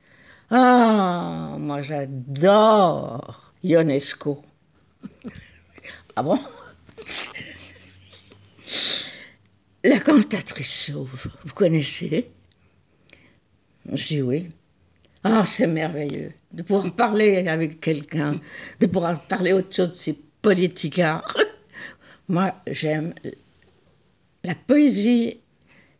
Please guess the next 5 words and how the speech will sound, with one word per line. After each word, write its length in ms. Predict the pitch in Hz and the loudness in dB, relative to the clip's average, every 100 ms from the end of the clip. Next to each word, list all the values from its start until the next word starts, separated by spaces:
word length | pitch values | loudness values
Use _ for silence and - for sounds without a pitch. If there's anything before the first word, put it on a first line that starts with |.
| - | -6
et 100 | 165 | -6
puis 280 | 165 - 185 | -6 -4 -4
le 80 | 120 | 0
surréalisme. 1120 | - - 254 170 185 135 110 131 - - - _ _ _ _ _ _ - - - - _ - - - | 4 4 4 4 2 2 -2 0 0 -4 -14 _ _ _ _ _ _ -20 -20 -18 -18 _ -20 -20 -2
<laughs> 60 | - | 0